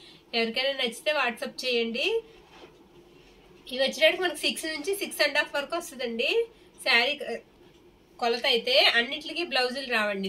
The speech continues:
దేనికి వస్తాయో దేనికి లేవో కూడా ఇప్పుడు నేను మీకు వీడియోలో చెప్పేస్తాను. దీనికి వచ్చేటప్పటికి ఇది బ్లౌజ్ అండి, ఇది బ్లౌజ్. ఒక బిట్ వచ్చేటప్పటికి మనకి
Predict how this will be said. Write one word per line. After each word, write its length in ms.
దేనికి 320
వస్తాయో 320
దేనికి 280
లేవో 240
కూడా 160
ఇప్పుడు 200
నేను 180
మీకు 220
వీడియోలో 400
చెప్పేస్తాను. 580
దీనికి 240
వచ్చేటప్పటికి 520
ఇది 160
బ్లౌజ్ 360
అండి, 220
ఇది 220
బ్లౌజ్. 340
ఒక 160
బిట్ 200
వచ్చేటప్పటికి 440
మనకి 200